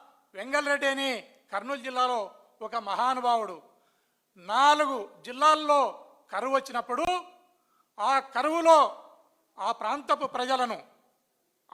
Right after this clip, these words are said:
ఆదుకోవడానికి అంబరి పోసి ఆయన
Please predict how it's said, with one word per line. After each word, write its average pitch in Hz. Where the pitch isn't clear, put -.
ఆదుకోవడానికి 277
అంబరి 302
పోసి 285
ఆయన 240